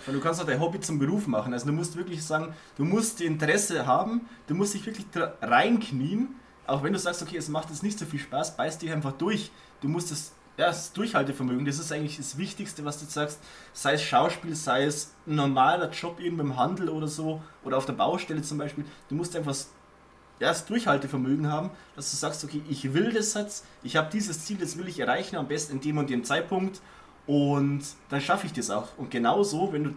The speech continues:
wenn du die Denkweise hast, wenn du das verinnerlichst, dann erreichst du eigentlich die, den Großteil deiner Ziele.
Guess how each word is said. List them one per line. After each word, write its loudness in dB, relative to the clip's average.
wenn 0
du -2
die 0
Denkweise 2
hast, -2
wenn 2
du 0
das -4
verinnerlichst, -2
dann 6
erreichst 2
du 0
eigentlich 2
die, -6
den 0
Großteil 0
deiner -2
Ziele. -4